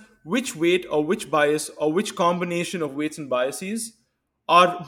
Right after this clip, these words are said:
most responsible towards the cost function. So if weight one, if changing weight one would really affect the cost function, you wanna change weight one. If changing weight three will not really affect the cost function, you don't wanna change weight three. And so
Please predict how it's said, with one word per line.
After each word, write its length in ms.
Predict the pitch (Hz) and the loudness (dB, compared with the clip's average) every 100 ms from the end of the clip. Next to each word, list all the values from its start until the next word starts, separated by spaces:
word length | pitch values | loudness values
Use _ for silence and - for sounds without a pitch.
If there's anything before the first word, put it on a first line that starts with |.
| - | -6
most 420 | 170 202 202 - | 0 0 -2 -6
responsible 680 | - 190 175 170 160 175 170 | -4 -2 -2 -2 -4 -4 -4
towards 440 | 165 160 151 151 | -2 2 2 0
the 100 | 151 | -6
cost 260 | 151 127 - | -4 -4 -6
function. 320 | 117 - - _ _ _ _ | -14 -16 -20 _ _ _ _
So 140 | - 202 | 0 0
if 120 | 196 | 0
weight 400 | 139 175 196 139 | 0 2 2 0
one, 520 | 143 160 190 233 226 - _ _ _ _ | 2 2 2 -4 -6 -16 _ _ _ _
if 220 | 180 - | -6 -2
changing 420 | 214 220 233 196 | 2 2 2 2
weight 220 | 165 190 | 2 2
one 400 | 185 185 208 233 - - 143 | 2 -2 -2 -8 -16 -20 -8
would 180 | 160 147 | -6 0
really 340 | 190 196 185 | 2 2 0
affect 320 | - 180 - | 0 -2 -4
the 60 | 190 | -4
cost 240 | 190 185 208 | -2 -2 -4
function, 360 | 196 - 233 - _ | -6 -4 -6 -8 _
you 120 | 175 | 2
wanna 200 | 175 170 | 2 2
change 280 | 175 160 131 | -2 -4 -2
weight 200 | 135 123 | -6 -4
one. 200 | 117 110 _ _ _ | -10 -10 _ _ _
If 100 | 160 | -10
changing 360 | 202 214 233 175 | -4 -2 0 2
weight 280 | 185 190 - | 0 0 -6
three 440 | 196 202 220 - _ _ - _ | -6 -6 -6 -12 _ _ -20 _
will 160 | 160 165 | -4 -2
not 320 | 160 202 208 | 0 -2 0
really 240 | 220 220 | -2 0
affect 240 | 220 226 226 | 0 -2 -6
the 80 | 233 | -6
cost 240 | 226 226 | -6 -4
function, 340 | 226 220 254 - | -8 -8 -10 -8
you 140 | 165 | -2
don't 160 | 170 180 | 0 2
wanna 180 | 175 165 | 0 0
change 260 | 175 156 | -4 -4
weight 240 | 143 131 - | -6 -6 -6
three. 220 | 113 107 _ _ _ _ - | -12 -12 _ _ _ _ -6
And 160 | 180 | -4
so 380 | 233 233 233 - | 2 2 0 -8